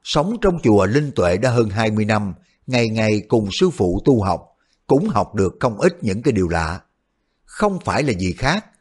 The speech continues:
chỉ là đi qua con đường bằng dây sắt của nhà chùa Linh Tuệ, cũng có thể khiến cho con người ta có thể đi vào một không gian dị thứ nguyên, một cách kỳ lạ. Điều này đủ cho con người ta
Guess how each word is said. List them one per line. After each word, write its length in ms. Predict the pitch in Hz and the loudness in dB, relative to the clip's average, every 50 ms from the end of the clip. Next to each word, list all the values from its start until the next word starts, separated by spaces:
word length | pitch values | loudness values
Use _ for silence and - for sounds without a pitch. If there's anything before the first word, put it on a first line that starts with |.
| _ _ _ _ _ | _ _ _ _ _
chỉ 200 | - 123 139 196 | 0 2 2 4
là 160 | 208 180 117 | 4 2 2
đi 180 | 117 151 175 185 | 2 2 0 0
qua 220 | 170 165 180 170 | 2 0 0 0
con 220 | 170 - 180 170 135 | 0 -2 -2 0 2
đường 240 | 110 104 95 90 95 | 2 2 2 2 0
bằng 200 | 95 85 78 78 | -2 -2 -2 -2
dây 140 | 101 107 101 85 | -2 -2 -2 -2
sắt 320 | - 156 170 - - _ | -2 -4 -6 -6 -6 _
của 100 | - 113 | -6 -4
nhà 240 | 107 113 107 90 87 | -2 -2 -2 -2 -2
chùa 280 | - 104 95 90 78 | 0 0 0 0 0
Linh 240 | 80 104 127 120 104 | 0 -2 -2 -2 -2
Tuệ, 340 | - 87 80 82 82 90 101 - _ _ _ _ _ _ _ - | -2 -4 -4 -2 -4 -6 -8 -10 _ _ _ _ _ _ _ 0
cũng 200 | 127 117 151 170 | 0 2 2 0
có 60 | 202 | 0
thể 160 | - 101 110 113 | 0 0 -2 -2
khiến 220 | - 165 170 208 220 - | 0 0 0 0 0 -2
cho 80 | 190 | -2
con 200 | 127 143 131 113 | 0 0 0 0
người 120 | 98 90 85 | -2 -4 -4
ta 340 | - 107 107 104 101 92 - _ _ _ _ - | -2 -2 0 -2 -2 -4 -8 _ _ _ _ -2
có 100 | 208 196 | -2 0
thể 220 | - 120 120 165 | 2 2 0 2
đi 240 | 170 180 185 175 135 | 2 2 0 0 2
vào 140 | 120 98 87 | 0 -2 -2
một 120 | 87 87 - | -2 -4 -2
không 240 | - 120 117 104 104 | -2 -2 -2 0 0
gian 240 | 113 113 107 90 82 | 0 0 0 -2 -4
dị 220 | 87 82 80 90 | -4 -4 -4 -4
thứ 160 | 87 - 123 | -2 -2 -2
nguyên, 360 | 131 131 113 104 104 101 92 78 - _ _ _ _ _ | -2 0 0 0 0 -2 -4 -8 -12 _ _ _ _ _
một 320 | - 131 123 117 110 - - - | -4 0 0 0 0 0 -2 -4
cách 280 | 208 220 - - - | -4 -4 -4 -8 -4
kỳ 160 | - 101 95 | -2 -2 0
lạ. 360 | 87 90 90 87 87 98 110 - _ _ _ _ _ _ _ _ - | 0 0 0 0 0 -2 -4 -8 _ _ _ _ _ _ _ _ -2
Điều 240 | 147 135 131 127 120 | 2 2 2 2 2
này 240 | 123 117 117 120 | 2 0 0 2
đủ 260 | 113 107 98 107 151 185 | 2 4 4 4 4 2
cho 100 | - 190 | 2 0
con 180 | - 165 156 143 | 0 0 0 0
người 120 | 101 85 | -2 -4
ta 360 | - - 110 110 110 101 90 | -2 -2 0 0 0 -2 -6